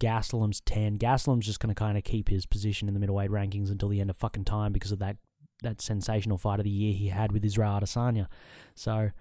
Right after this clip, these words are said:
that, that's a difficult <laughs> one. If you're moving up the rankings, you've kinda gotta go <laughs> through Gastelum at this point. He's, he's the new Derek Brunson. And Derek Brunson himself has, has elevated beyond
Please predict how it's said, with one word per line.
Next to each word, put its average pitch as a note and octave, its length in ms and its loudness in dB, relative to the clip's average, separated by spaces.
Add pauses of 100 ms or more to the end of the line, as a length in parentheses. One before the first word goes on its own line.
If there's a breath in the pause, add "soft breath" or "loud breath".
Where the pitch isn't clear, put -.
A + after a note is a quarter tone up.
(880 soft breath)
that, D#2 100 2
that's C#3 200 4
a B2+ 40 8
difficult A#2+ 400 8
<laughs> A#2 100 8
one. C#3+ 120 12
If B2 160 6
you're A#2+ 80 6
moving B2+ 240 8
up A#2+ 120 4
the A#2+ 60 6
rankings, B2 460 6
you've A2 100 0
kinda B2 240 4
gotta A#2+ 240 6
go A#2+ 140 10
<laughs> - 80 10
through B2+ 220 8
Gastelum B2 600 6
at F#2+ 80 0
this G2 160 0
point. F#2+ 300 2
He's, F#2+ 220 -4
he's G#2+ 200 -2
the G#2+ 80 2
new A#2+ 180 4
Derek A2+ 360 2
Brunson. F#2+ 440 0 (560 loud breath)
And A2+ 140 2
Derek B2+ 200 6
Brunson A#2 480 4
himself G2+ 520 0
has, F#2 340 -4
has G#2+ 200 -2
elevated G#2 520 2
beyond A2 520 4